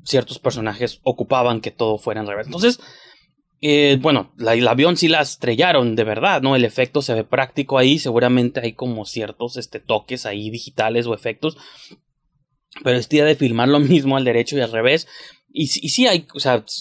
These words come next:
hay, he escuchado entrevistas con Nolan donde menciona el trabajo que hicieron, las cámaras estas de imax, no, las filmaron con película inversa y cosas así. Entonces, me ref-, todo esta como maquinaria o todo este ingenio que hay detrás de la movie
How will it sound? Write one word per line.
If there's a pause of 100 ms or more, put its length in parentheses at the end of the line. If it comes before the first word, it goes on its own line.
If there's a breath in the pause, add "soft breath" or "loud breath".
hay,
he
escuchado
entrevistas
con
Nolan
donde
menciona
el
trabajo
que
hicieron,
las
cámaras
estas
de
imax, (480 loud breath)
no,
las
filmaron
con
película
inversa
y
cosas
así.
Entonces, (1160 loud breath)
me
ref-, (260)
todo
esta
como
maquinaria
o
todo
este
ingenio
que
hay
detrás
de
la
movie